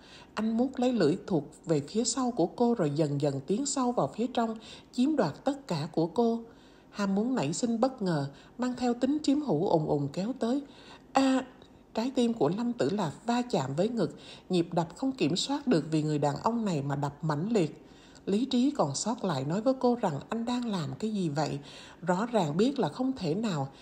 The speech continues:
nhưng tại sao lại vấn vương như vậy? Cô tự hỏi. Anh chỉ dùng một hai phần sức lực mà đã khiến cô bị trói đến mức không thể động đậy được. Lâm Tử Lạp cảm thấy miệng cô có chút đau. Cô dùng sức cắn một cái vào cái lưỡi đang làm loạn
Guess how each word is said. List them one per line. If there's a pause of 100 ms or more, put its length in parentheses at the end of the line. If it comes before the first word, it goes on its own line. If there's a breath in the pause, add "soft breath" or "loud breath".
(220 loud breath)
nhưng
tại
sao
lại
vấn
vương
như
vậy? (400)
Cô
tự
hỏi. (520 loud breath)
Anh
chỉ
dùng
một
hai
phần
sức
lực
mà
đã
khiến
cô
bị (100)
trói
đến
mức
không
thể
động
đậy
được. (480 loud breath)
Lâm
Tử
Lạp
cảm
thấy
miệng
cô
có
chút (120)
đau. (340 loud breath)
Cô
dùng
sức (100)
cắn
một
cái
vào
cái
lưỡi
đang
làm
loạn